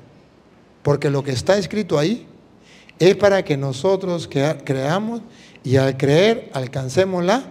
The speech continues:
salvación. No me pierda ahí.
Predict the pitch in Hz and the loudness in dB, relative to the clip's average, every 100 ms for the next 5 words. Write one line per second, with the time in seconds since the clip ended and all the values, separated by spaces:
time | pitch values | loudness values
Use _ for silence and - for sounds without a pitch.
0 | - - - _ _ _ _ - - 180 | -20 -20 -20 _ _ _ _ -8 0 2
1 | 190 196 190 190 - - 139 165 180 175 | 2 0 -6 -12 -18 -8 -2 0 -2 -6
2 | - - - 151 135 208 208 208 196 175 | -12 -10 -4 -4 -2 -2 2 2 4 2
3 | 127 - - | 0 -10 -20